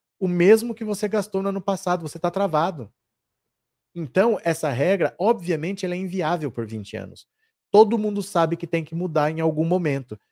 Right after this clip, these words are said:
E agora é a hora da decisão. Vai mudar? Porque se não mudar,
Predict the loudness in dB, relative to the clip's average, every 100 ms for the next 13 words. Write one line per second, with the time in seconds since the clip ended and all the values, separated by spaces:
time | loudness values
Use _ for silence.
0 | _ 2 4 4 4 4 2 -4 0 2
1 | 4 2 0 -4 -8 -10 -4 -4 -4 -10
2 | -10 2 2 2 -2 -4 -4 -4 -10 _
3 | _ _ _ _ _ -2 2 0 0 -2
4 | 0 0 0 0 0